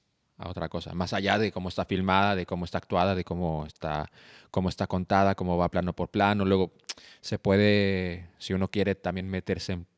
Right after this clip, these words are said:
en plan más, eh, estilístico o, o cómo va contando las, eh, las cosas Kurosawa, de cómo, eh, un personaje cuando,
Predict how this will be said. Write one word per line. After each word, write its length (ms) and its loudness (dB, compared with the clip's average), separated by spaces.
en 180 -8
plan 220 -6
más, 380 -10
eh, 720 -10
estilístico 1120 -2
o, 540 -4
o 180 -2
cómo 240 2
va 100 4
contando 640 0
las, 640 -8
eh, 360 -12
las 180 -10
cosas 280 -8
Kurosawa, 480 -2
de 80 -4
cómo, 300 -4
eh, 300 -6
un 160 -4
personaje 500 -4
cuando, 300 -4